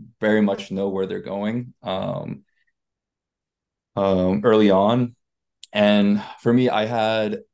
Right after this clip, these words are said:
a few offers. Um, I knew I wanted to go to Penn State for the longest time. And if it wasn't for this athletic scholarship,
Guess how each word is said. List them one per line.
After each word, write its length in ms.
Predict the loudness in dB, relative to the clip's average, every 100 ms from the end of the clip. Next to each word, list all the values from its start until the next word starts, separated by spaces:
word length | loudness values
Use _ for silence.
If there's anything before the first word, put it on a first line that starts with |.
| _
a 120 | -16 -16 _
few 520 | -8 0 2 2 0 0
offers. 920 | 2 2 0 0 2 2 0 -8 -20 _
Um, 760 | -4 -2 -2 -4 -6 -8 -10 -6
I 840 | -6 -4 -6 -6 -4 -2 -4 -6 -14 _ _ _ _ _ _ _ _ -2
knew 260 | 2 4
I 60 | 4
wanted 180 | 4 2
to 60 |
go 220 | 2 0 0
to 320 | -4 -6 -4
Penn 140 | -6
State 280 | -4 -6 -6
for 80 | -6
the 60 |
longest 400 | -2 -2 -4 -8
time. 440 | -8 -4 -2 -4 -8 -8
And 220 | -4 -4
if 100 | -2
it 60 | 0
wasn't 260 | 0 0
for 120 | -2
this 180 | -4 -4
athletic 480 | -8 -4 0 0 -4
scholarship, 640 | -8 -4 -4 -4 -8 -8